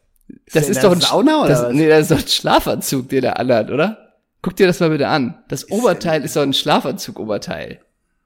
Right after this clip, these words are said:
Speaker 1: Der kommt aus der Sauna.
Speaker 2: Ja, oder aus der Pofe.
Speaker 1: Ja, ja.
Speaker 2: Also Ittrich, der wurde da noch mal, <laughs> noch mal in seiner, in seinem Ambiente hervorgeholt.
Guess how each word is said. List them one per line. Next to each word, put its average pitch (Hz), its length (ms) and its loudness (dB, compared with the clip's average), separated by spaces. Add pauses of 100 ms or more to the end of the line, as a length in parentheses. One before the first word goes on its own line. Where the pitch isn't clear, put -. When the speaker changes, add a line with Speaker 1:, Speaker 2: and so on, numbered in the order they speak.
(240)
Speaker 1:
Der - 160 -20
kommt 127 240 -16
aus 123 140 -16
der 107 140 -14
Sauna. 104 640 -12
Speaker 2:
Ja, - 160 -2
oder 185 220 4
aus 247 100 0
der 247 80 -4
Pofe. 214 580 -2 (300)
Speaker 1:
Ja, 117 140 -18 (240)
ja. 120 100 -14 (200)
Speaker 2:
Also 147 180 -2
Ittrich, - 720 -8
der 165 160 -6
wurde 185 180 -8
da 165 140 -4
noch 170 140 -6
mal, 156 100 -4
<laughs> - 500 -4
noch - 260 -8
mal 262 300 -6 (300)
in 165 140 -6
seiner, 156 420 -4
in 147 140 -10
seinem 151 200 -4
Ambiente 151 560 -8
hervorgeholt. 185 760 -4